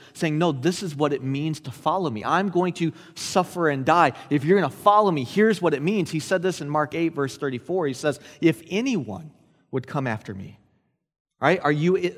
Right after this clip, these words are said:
are you that anyone? If you're saying, "I'm a follower of Jesus," he's talking to you. "If anyone would come after me, let him deny himself and take up his cross and follow me." If we're going to follow Jesus, if you're going to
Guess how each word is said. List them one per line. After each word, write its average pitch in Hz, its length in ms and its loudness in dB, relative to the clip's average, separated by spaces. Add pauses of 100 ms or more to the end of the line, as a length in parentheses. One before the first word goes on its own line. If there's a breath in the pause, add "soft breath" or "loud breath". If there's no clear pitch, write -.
(120)
are 151 120 4
you 165 180 2
that 180 200 2
anyone? 143 520 -2 (920)
If 120 140 -4
you're 175 160 8
saying, 180 260 2
"I'm 160 200 4
a 175 60 2
follower 175 460 4
of 151 160 0
Jesus," 160 400 -2
he's 175 300 -2
talking 170 480 -4
to 147 140 -6
you. 156 300 -2
"If 135 240 -2
anyone 196 580 0 (260 loud breath)
would 135 160 -2
come 170 260 -4
after 143 260 0
me, 127 200 -4 (240 loud breath)
let 139 380 2
him 143 320 -4
deny 123 360 -4
himself 110 720 -10 (640)
and 107 140 -12
take - 300 -4
up 151 100 -2
his 139 140 -6
cross - 640 -12 (360)
and 107 100 -14
follow 101 400 -4
me." 95 240 -16 (840)
If 131 220 -2
we're 165 380 2
going 160 320 -4
to 131 120 -10
follow 135 280 -2
Jesus, 110 400 -10
if 113 160 -12
you're 170 280 0
going 165 280 -4
to 127 180 -4